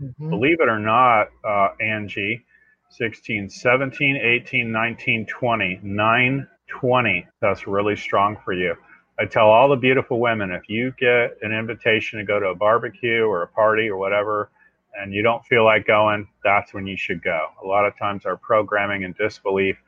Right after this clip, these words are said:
Speaker 2: can keep us from even going to something like that. So accept all invitations to go out.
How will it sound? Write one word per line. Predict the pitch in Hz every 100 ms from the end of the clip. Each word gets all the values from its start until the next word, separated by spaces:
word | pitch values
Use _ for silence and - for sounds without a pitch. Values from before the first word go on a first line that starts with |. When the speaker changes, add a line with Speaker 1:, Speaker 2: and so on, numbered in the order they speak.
| _ _ _ -
Speaker 2:
can | 87
keep | - 104 -
us | 95
from | - 95
even | 95 90 87
going | 98 95 95
to | 92 92
something | - 95 90 92
like | 92 92
that. | 98 90 90 - _ _ _
So | - 104 90 90 90 - - -
accept | - 107 92 101
all | 101 107
invitations | 101 101 113 98 - 92
to | -
go | 87 101 98
out. | 101 101 -